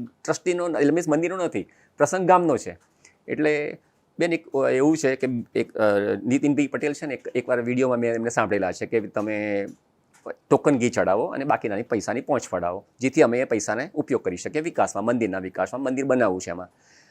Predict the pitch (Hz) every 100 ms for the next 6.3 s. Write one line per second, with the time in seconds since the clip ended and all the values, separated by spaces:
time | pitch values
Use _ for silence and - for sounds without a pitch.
0 | _ _ _ - 185 208 185 202 151 170
1 | 190 190 175 190 170 170 160 160 156 127
2 | 120 107 104 - 156 151 160 - - 131
3 | 165 165 143 147 151 151 123 123 151 143
4 | 147 151 95 92 _ _ _ _ - 170
5 | 180 160 185 185 147 165 196 220 196 151
6 | 104 98